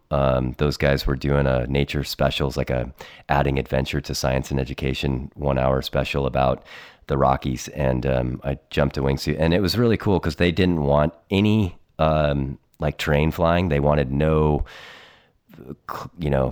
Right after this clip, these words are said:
close tree, cliffs, flyby, you know, ain't none of that. All they wanted was sort of to capture the beauty of jumping off a cliff and flying with your arms. And, um,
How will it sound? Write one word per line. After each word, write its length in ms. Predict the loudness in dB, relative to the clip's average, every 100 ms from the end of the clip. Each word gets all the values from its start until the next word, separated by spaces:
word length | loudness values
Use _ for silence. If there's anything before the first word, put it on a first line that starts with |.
| -4
close 460 | 0 2 2 -2
tree, 640 | -8 -4 0 2 2 -2 -4 _ _ -14
cliffs, 580 | -2 0 -2 -4 -10 -10 _ _
flyby, 600 | 0 2 2 2 2 2 -2 -8
you 120 | -4 -2
know, 140 | 0
ain't 180 | 0 2
none 180 | 4 4
of 80 | 2
that. 280 | -2 -4
All 160 | 0 2
they 160 | 2 2
wanted 320 | 4 2 2
was 160 | 0
sort 280 | 0 0 0
of 60 | 0
to 80 | -4
capture 440 | -4 -4 -4 -4
the 120 | -4
beauty 420 | -4 -2 0 2 0
of 280 | 0 -6 -4
jumping 320 | -2 0 0
off 160 | 0 -2
a 20 |
cliff 240 | -4 -2
and 160 | -4 -2
flying 420 | 0 2 2 0
with 140 | -2
your 120 | 0 2
arms. 300 | 2 0 -4 -14 -18 -20 -20 -2
And, 340 | 2 2 2
um, 380 | 2 0 0 -4